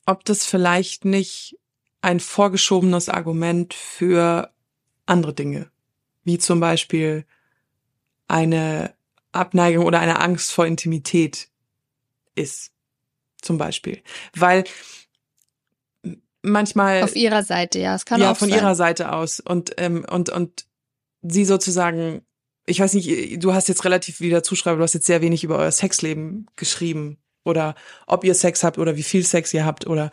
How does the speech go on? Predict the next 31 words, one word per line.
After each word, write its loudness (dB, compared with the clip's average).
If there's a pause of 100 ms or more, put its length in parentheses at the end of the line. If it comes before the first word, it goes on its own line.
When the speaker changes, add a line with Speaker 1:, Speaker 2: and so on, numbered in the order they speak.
(380)
Speaker 1:
ähm, 0
ob 0
ihr 4 (120)
überhaupt 2
noch 2
keinen 0
Sex -2
miteinander 2
hattet. 2 (920)
Und 2 (1600)
manche 4
Leute, 4 (200)
und 2
wir 2
kriegen 0
viele 4
solche 2
Nachrichten -2
auch. 0
Ich -4
hab, -8
ich -10
hab -8
neulich 0
erst -2
wieder -4
eine -2
gelesen -4
von -10
einer, -2
die, -4